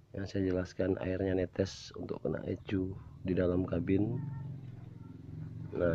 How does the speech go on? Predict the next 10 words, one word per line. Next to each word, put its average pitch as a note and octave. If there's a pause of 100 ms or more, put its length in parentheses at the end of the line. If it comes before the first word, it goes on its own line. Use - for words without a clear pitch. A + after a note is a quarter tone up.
ini G#2 (480)
selang F#2+ (400)
pipa G2
heaternya. G2+ (3500)
Jadi, G#2 (480)
pas G2+
di G2
belakang F#2 (320)
manifold F2+
ini F#2+